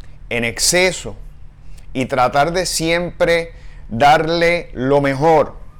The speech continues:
y enseñarles a siempre tener esa palabra sí y complacerlos en todo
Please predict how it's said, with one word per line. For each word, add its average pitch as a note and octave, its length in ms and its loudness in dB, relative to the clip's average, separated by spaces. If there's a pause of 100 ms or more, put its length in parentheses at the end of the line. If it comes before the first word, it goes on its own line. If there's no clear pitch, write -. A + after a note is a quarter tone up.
(680)
y C3+ 120 0
enseñarles D3 720 0
a F3+ 80 0
siempre E3+ 580 0
tener D#3 300 0
esa D#3+ 200 0
palabra D#3+ 520 2
sí D3+ 480 0 (480)
y B2 80 -6
complacerlos D3 800 0
en F3 160 -4
todo E3 480 2